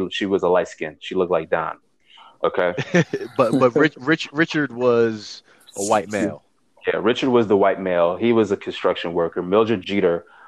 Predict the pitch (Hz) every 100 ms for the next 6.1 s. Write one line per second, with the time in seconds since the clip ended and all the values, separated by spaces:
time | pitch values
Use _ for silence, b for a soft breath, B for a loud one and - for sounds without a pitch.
0 | B 92 92 85 90 90 87 87 - _
1 | 92 107 110 98 98 95 98 92 90 85
2 | 85 - 82 78 80 85 87 - _ -
3 | _ _ 90 87 85 85 82 - - 85
4 | 104 117 127 120 117 113 104 - 110 117
5 | 120 127 117 120 123 127 123 95 95 92
6 | 92